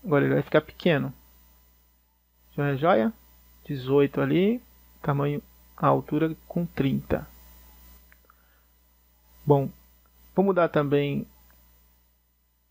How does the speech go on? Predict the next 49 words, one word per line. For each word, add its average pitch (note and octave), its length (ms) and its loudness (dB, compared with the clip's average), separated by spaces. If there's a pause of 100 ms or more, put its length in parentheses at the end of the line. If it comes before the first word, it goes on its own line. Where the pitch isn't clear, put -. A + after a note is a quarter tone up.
(800)
a D3+ 100 2
fonte, E3+ 460 -2
vou D3 120 -2
deixar C#3+ 240 -2
ela C#3 120 2
maior. D#3 480 0 (680)
E D#3 60 -4
vou E3+ 160 0
trocar D#3+ 580 0
o - 80 -10
tipo - 360 -6
de F#3 100 -6
fonte. C3+ 600 -4 (440)
Vou D3 80 -4
utilizar C#3+ 380 0
uma D3 140 2
que - 80 -4
eu D#3 80 2
gosto C#3 340 2
aqui, D3+ 120 -4
que - 120 -2
é D3+ 40 6
o D3 60 2
Digiface. D3 840 -2
O - 840 -20
pessoal - 240 0
pode G3 180 2
utilizar D#3+ 400 0
a D3+ 40 4
fonte - 340 -4
que F#3 80 -4
quiser. D#3 360 0
Essa D3+ 200 2
fonte F#3 340 -4
não G3+ 160 -4
tem A3+ 160 0
no A#3 140 0
Windows. C#3 340 -4 (140)
Eu D3 80 6
baixei D#3+ 400 2
ela, C#3 200 4
né, D3+ 160 0
na D3+ 120 0
internet. - 540 -2
Pode - 200 -6
ser F#3+ 120 -4
qualquer G3+ 260 2
uma F#3+ 240 0
mesmo. - 260 -8